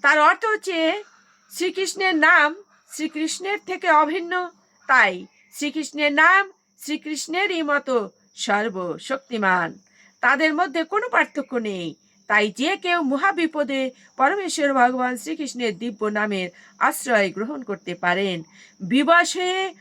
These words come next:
অথবা পারপার্শ্বিক অবস্থার প্রভাবে বাধ্য হয়েও যদি কেউ শ্রীকৃষ্ণ দিব্য নাম উচ্চারণ করেন, তা তাকে জন্ম মৃত্যুর আবর্ত থেকে মুক্ত হতে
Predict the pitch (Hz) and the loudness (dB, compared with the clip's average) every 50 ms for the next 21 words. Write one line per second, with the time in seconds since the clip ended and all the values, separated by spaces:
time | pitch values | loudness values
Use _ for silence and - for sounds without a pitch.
0 | _ _ _ - - 302 349 - 330 285 - 196 175 175 170 165 _ _ - - | _ _ _ 0 2 2 2 2 -2 -6 -4 -4 -6 -8 -10 -12 _ _ -20 -20
1 | - _ - 233 233 254 277 302 - - 302 311 339 339 - - - 381 370 370 | -20 _ 0 2 4 4 4 2 0 2 2 2 2 2 0 -4 -4 -4 -4 -4
2 | 370 359 _ _ _ _ _ _ - 233 269 277 339 330 - - 349 320 320 320 | -6 -10 _ _ _ _ _ _ 0 2 2 2 0 -2 -2 0 2 2 2 2
3 | - - 311 349 302 311 349 339 - 359 359 381 370 330 _ _ _ _ _ - | 0 -4 -4 -4 0 2 2 2 2 2 -2 -2 -4 -8 _ _ _ _ _ -12
4 | 175 160 214 196 196 240 214 - 302 302 214 202 208 233 269 320 427 494 453 359 | -6 -2 2 2 2 2 0 -2 -8 -6 -4 -2 -2 0 2 2 2 2 0 0
5 | 339 320 262 302 - - 294 269 262 262 247 233 - _ _ _ - - - 339 | 0 0 0 -2 -4 -2 0 0 0 0 0 -4 -10 _ _ _ -16 -8 -4 -4
6 | 359 - 320 311 - - 262 262 247 240 185 170 254 320 320 285 262 254 240 226 | -4 -2 -2 -4 -4 -4 -4 -2 -2 -2 -2 -2 -4 -4 -2 -2 0 2 4 4
7 | 220 220 208 202 202 _ _ _ _ 233 - _ - - 247 214 202 208 202 190 | 4 4 4 0 -4 _ _ _ _ -20 -20 _ -4 0 2 2 4 2 0 -2
8 | 190 - - 196 190 190 190 214 240 285 339 381 403 392 _ _ _ _ _ _ | -4 -4 0 2 2 2 4 2 2 2 2 0 -2 -6 _ _ _ _ _ _
9 | _ _ _ - 226 240 262 269 262 - 214 196 - - 202 185 180 165 160 - | _ _ _ 2 4 4 4 2 2 0 -2 -2 -2 -4 -4 -4 -4 -4 -4 0
10 | 214 220 254 294 311 330 320 277 262 254 - - 226 208 196 196 - - 190 196 | 2 2 2 2 0 -4 -4 -4 -6 -8 -8 -8 -6 -6 -4 -4 -2 0 0 0
11 | 190 233 262 - - 226 208 214 190 175 - 180 170 165 160 - _ _ _ _ | 0 -2 -6 -8 -10 -10 -8 -8 -8 -8 -8 -8 -8 -8 -8 -10 _ _ _ _
12 | - 180 185 233 277 - _ _ - 202 190 165 185 175 - _ - 165 160 147 | -12 -8 -6 -6 -6 -6 _ _ -6 -6 -6 -6 -8 -12 -12 _ -6 -6 -6 -6